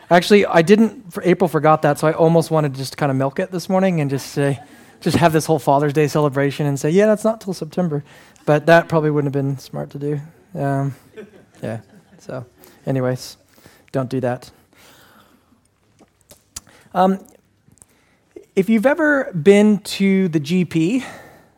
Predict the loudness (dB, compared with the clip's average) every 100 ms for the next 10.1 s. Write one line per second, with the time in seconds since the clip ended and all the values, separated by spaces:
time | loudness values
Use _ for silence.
0 | _ -12 -12 -16 -20 _ _ _ _ _
1 | _ _ _ _ -12 -8 -6 -2 -4 -4
2 | -8 -6 -6 -8 -10 -10 -10 -12 -14 -14
3 | -14 -16 -16 -18 -18 -20 -20 -20 -20 -8
4 | -2 -2 -2 -4 0 0 -2 -14 -20 -20
5 | -20 -20 -20 -20 _ _ _ _ _ _
6 | _ -20 -20 -20 -20 -4 4 6 6 4
7 | 4 2 0 -2 -4 0 2 4 2 0
8 | 0 -2 -4 -6 0 4 4 4 4 6
9 | 4 2 -4 -8 -4 2 6 6 6 2
10 | -2